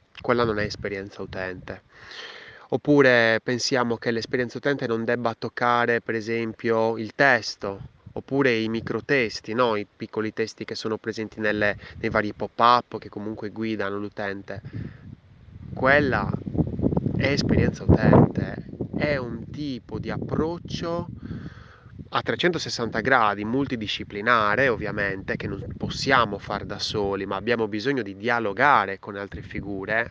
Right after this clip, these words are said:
Ecco perché è così importante che abbia parlato col marketer, che abbia parlato con lo sviluppatore, per comprendere io al meglio e poi dopo mi segno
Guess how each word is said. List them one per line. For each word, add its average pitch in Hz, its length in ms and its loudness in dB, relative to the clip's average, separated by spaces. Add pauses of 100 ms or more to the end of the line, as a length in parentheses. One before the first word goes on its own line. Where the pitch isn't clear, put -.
(100)
Ecco - 180 -14
perché 107 400 -4
è - 60 -12
così 104 220 -12
importante 101 800 -2 (340)
che - 100 -6
abbia 98 240 -6
parlato 101 460 -10
col 104 180 -6
marketer, 117 720 0
che - 100 -10
abbia 101 160 -6
parlato 104 560 -6
con 104 140 -8
lo 104 60 -2
sviluppatore, 127 840 4 (320)
per 110 220 0
comprendere 110 720 4
io 113 180 2
al 143 140 4
meglio 127 600 0
e - 120 -2
poi 117 220 -2
dopo 107 200 -4
mi 127 140 -4
segno 104 580 -6